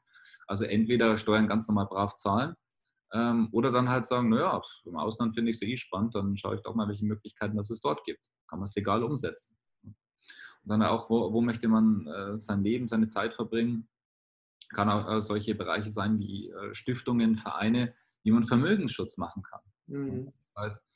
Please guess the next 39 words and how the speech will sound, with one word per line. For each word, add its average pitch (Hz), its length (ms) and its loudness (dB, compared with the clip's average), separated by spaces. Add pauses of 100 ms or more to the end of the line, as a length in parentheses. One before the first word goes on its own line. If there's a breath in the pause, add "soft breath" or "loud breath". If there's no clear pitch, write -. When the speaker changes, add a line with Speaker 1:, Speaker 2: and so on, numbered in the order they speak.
(140)
Speaker 1:
wo 104 120 2
hat 120 140 2
man 120 100 4
einen 110 100 8
Mantel, 135 280 4
dass 117 200 0
man 117 160 4
selber 131 360 2
die 117 160 -8
Sachen 120 300 0
nicht 120 180 0
mehr 117 120 2
besitzt, 107 540 -2
aber 113 180 -2
diese 104 240 -8
steuert 113 440 -2
und 123 120 -2
kontrolliert. 123 760 -6 (520 loud breath)
Und 98 80 -8
das 110 100 2
ist 151 120 -4
dann 151 80 2
die 147 80 0
Königsdisziplin. 104 840 0
Die 87 60 -4
macht 101 180 -2
man 107 100 0
natürlich 107 420 0
nicht 123 180 0
am 95 80 0
Anfang, 113 280 0
wenn 110 100 2
man 110 140 2
zehntausend 110 400 -2
Euro 139 200 4
auf - 100 -2
der 90 120 -10
Seite 87 360 -14
hat. 90 160 -16